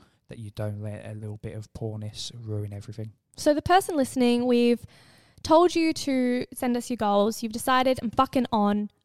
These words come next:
Speaker 2: I'm gonna go to the gym, blah, blah, blah, blah, blah." What happens now when they go to the kitchen table and fucking fuckwit in, fuckwit in the corner goes, "Oh, I thought you were being healthy. You can't eat that." Or, "Oh, you have a,"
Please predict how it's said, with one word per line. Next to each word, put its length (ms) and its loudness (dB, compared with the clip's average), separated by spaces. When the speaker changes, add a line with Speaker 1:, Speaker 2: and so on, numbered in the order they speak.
Speaker 2:
I'm 80 -4
gonna 120 2
go 120 2
to 80 -2
the 80 2
gym, 320 0
blah, 120 -4
blah, 120 -2
blah, 140 -4
blah, 120 -6
blah." 160 -14
What 220 2
happens 400 0
now 380 -2
when 160 0
they 80 2
go 240 4
to 300 0
the 80 -6
kitchen 380 -4
table 560 -2
and 380 -4
fucking 340 -2
fuckwit 380 0
in, 160 -2
fuckwit 480 -2
in 140 -4
the 60 -2
corner 300 -2
goes, 320 -2
"Oh, 220 -4
I 100 -8
thought 180 -4
you 100 -6
were 60 -4
being 180 -8
healthy. 440 -8
You 80 -6
can't 280 -8
eat 220 -14
that." 320 -8
Or, 240 -4
"Oh, 480 -4
you 120 -10
have 120 -10
a," 80 -8